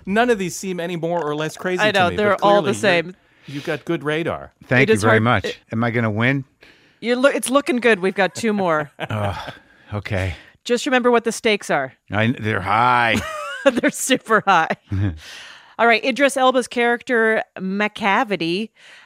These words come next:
Speaker 2: appears on a magazine cover as the sexiest cat alive. True or false?
Speaker 3: True.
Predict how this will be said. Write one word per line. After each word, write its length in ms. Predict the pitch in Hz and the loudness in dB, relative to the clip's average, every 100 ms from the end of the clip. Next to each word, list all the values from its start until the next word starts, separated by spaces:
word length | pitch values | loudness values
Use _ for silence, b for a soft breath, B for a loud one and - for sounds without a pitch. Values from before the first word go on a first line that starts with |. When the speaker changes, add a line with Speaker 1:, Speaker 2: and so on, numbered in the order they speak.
| B - | B -4
Speaker 2:
appears 580 | 190 - 233 240 254 | -4 -4 -2 -2 -2
on 200 | - 208 | -2 -2
a 80 | 196 | -2
magazine 580 | 190 190 208 214 226 226 | -2 -2 -2 -4 -4 -4
cover 460 | - 233 233 180 185 | -4 -6 -4 -4 -4
as 260 | 185 165 | -6 -6
the 120 | - | -8
sexiest 680 | 180 - 220 - 220 208 - | -10 -8 -8 -8 -10 -10 -8
cat 240 | 214 214 | -6 -4
alive. 680 | 202 180 214 214 135 _ _ _ _ | -4 -4 -6 -10 -16 _ _ _ _
True 160 | - 240 | -4 -2
or 60 | 208 | 0
false? 480 | 214 170 151 - _ - | 0 -2 -4 -16 _ -6
Speaker 3:
True. 360 | 190 160 95 | 0 0 0